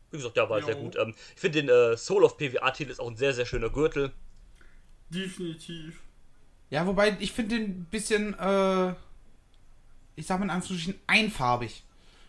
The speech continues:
Speaker 3: Also da fehlen irgendwie so, so ein paar dunklere Akzente, da, dass man auch erkennt, was auf der, äh,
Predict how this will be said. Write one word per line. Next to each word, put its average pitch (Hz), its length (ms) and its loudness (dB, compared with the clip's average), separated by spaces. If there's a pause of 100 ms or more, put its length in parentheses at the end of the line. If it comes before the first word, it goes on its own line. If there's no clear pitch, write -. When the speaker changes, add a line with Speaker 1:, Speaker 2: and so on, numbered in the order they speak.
Speaker 3:
Also 165 160 -2
da 190 100 4
fehlen 226 220 0
irgendwie 226 220 -2
so, 202 200 -4
so 190 80 -6
ein 202 80 -6
paar 196 120 -2
dunklere 220 420 0
Akzente, 196 440 -2
da, 170 100 -2
dass 180 480 -2
man 180 120 -4
auch 180 260 -4
erkennt, 202 360 -4
was 175 160 -8
auf 170 120 -8
der, 165 320 2
äh, - 20 -4